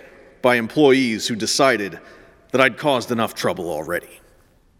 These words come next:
But of all the embarrassing things that a person would not want caught on video, a child's baptism is not one of them. I mean, this is a beautiful and holy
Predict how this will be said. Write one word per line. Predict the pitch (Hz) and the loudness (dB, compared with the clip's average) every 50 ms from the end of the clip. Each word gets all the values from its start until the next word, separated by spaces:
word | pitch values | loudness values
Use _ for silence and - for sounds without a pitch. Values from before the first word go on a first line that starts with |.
| _ _ _ _ _ _ _ _ _ _ _ _ _ _ _ _ _ _ _ _ _ _ _ _ _ _ _ | _ _ _ _ _ _ _ _ _ _ _ _ _ _ _ _ _ _ _ _ _ _ _ _ _ _ _
But | - 156 143 | 2 2 2
of | 135 - - | 2 2 0
all | 220 262 294 302 294 | 2 4 4 4 4
the | 285 240 | 4 4
embarrassing | 190 160 120 - 151 151 170 180 170 160 - 165 147 131 | 2 2 2 2 2 4 4 4 2 2 0 -2 -2 -2
things | - - 139 113 98 87 80 76 - - | 0 2 2 2 2 -2 -8 -12 -8 -2
that | 131 | 0
a | 123 123 | -2 -2
person | - - 196 196 185 - 196 185 185 175 139 | 0 0 0 0 0 0 0 0 2 2 2
would | 123 151 147 | 2 2 2
not | 139 151 165 190 - - 127 | 2 2 0 0 0 -4 -6
want | 120 135 143 143 139 - - - | -2 0 0 0 0 -2 -8 -10
caught | - 143 131 139 139 - | -4 -2 0 0 -2 -2
on | 123 123 120 | -4 -6 -6
video, | 104 98 113 98 92 82 - - - - _ _ _ _ _ _ _ _ _ _ _ _ _ _ _ _ _ _ - - - | -4 -4 -4 -4 -6 -8 -10 -14 -16 -18 _ _ _ _ _ _ _ _ _ _ _ _ _ _ _ _ _ _ -16 -10 -8
a | 151 | -8
child's | - - - - 208 233 240 202 180 156 123 107 | -4 -4 -4 -2 -2 -2 0 0 0 -2 -4 -8
baptism | - - - - - 135 - - - - - 120 95 - 67 57 - _ _ _ _ _ _ _ _ _ _ _ _ _ _ - | -12 -16 -8 -6 -4 -4 -4 -6 -6 -6 -4 -4 -4 -6 -8 -12 -16 _ _ _ _ _ _ _ _ _ _ _ _ _ _ -8
is | 156 147 - | -6 -6 -2
not | 175 175 160 143 - | -2 -2 -2 -2 -2
one | 117 120 113 | -4 -4 -4
of | 90 73 - | -6 -8 -10
them. | - - - - - _ _ _ _ _ _ _ _ _ _ _ _ _ _ _ _ _ _ _ | -16 -20 -20 -20 -20 _ _ _ _ _ _ _ _ _ _ _ _ _ _ _ _ _ _ _
I | - 185 | 0 2
mean, | 196 196 185 180 | 4 4 4 4
this | 226 269 - 220 | 2 0 0 0
is | 196 151 | 0 2
a | 143 139 | 0 0
beautiful | 117 - - 127 123 131 151 190 214 185 - - 147 131 135 139 - | -2 -6 -12 -12 -8 -2 0 6 6 6 6 6 2 0 2 0 0
and | 123 120 120 | -2 -4 -6
holy | - - - 180 180 170 170 170 160 160 170 - | -8 0 2 4 6 6 6 4 2 0 -4 -8